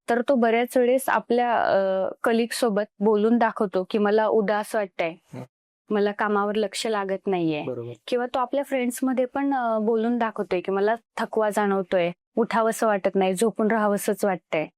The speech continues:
Speaker 1: बरोबर. किंवा तो घरामध्ये पण बोलतो, पण आपण आहे ना बऱ्याच वेळेस त्या गोष्टींकडे दुर्लक्ष
Speaker 2: दुर्लक्ष
Speaker 1: करतोय.
Speaker 2: करतो.
Speaker 1: जर तेव्हाच त्यांना व्यवस्थित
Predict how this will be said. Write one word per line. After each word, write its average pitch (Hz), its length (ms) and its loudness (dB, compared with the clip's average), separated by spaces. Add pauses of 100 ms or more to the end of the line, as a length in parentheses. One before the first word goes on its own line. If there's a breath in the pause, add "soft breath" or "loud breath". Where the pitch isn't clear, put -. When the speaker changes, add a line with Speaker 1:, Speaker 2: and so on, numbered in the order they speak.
(340)
Speaker 1:
बरोबर. 240 220 0 (120)
किंवा 277 160 2
तो 302 360 2
घरामध्ये 269 520 2
पण 269 220 2
बोलतो, 202 320 2
पण - 240 -2
आपण 294 320 2
आहे 269 100 4
ना 247 80 2
बऱ्याच 240 400 0
वेळेस 269 300 2
त्या 262 240 0
गोष्टींकडे 262 640 0
दुर्लक्ष 233 580 0
Speaker 2:
दुर्लक्ष 202 360 -2
Speaker 1:
करतोय. 127 200 -2
Speaker 2:
करतो. 120 260 -6 (260)
Speaker 1:
जर 247 120 2 (100)
तेव्हाच 240 500 0
त्यांना 247 320 2
व्यवस्थित 220 540 0